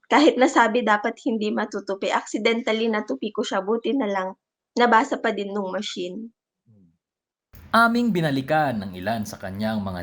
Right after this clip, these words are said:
Speaker 2: di makakalimutang pangyayari noong siya'y nag-aaral pa.
Speaker 1: Long importanteng tao yung, yung nawala sa akin.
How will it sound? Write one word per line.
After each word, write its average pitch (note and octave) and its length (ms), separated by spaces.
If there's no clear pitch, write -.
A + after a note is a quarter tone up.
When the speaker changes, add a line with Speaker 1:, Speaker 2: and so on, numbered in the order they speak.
Speaker 2:
di G#2+ 160
makakalimutang F#2 840
pangyayari E3+ 800
noong C4+ 300
siya'y F3 260
nag-aaral B2 640
pa. G#2+ 380
Speaker 1:
Long C4+ 380
importanteng A#3+ 720
tao G3+ 320
yung, G#3+ 560
yung G#3+ 320
nawala G3+ 560
sa F#3 240
akin. G3 480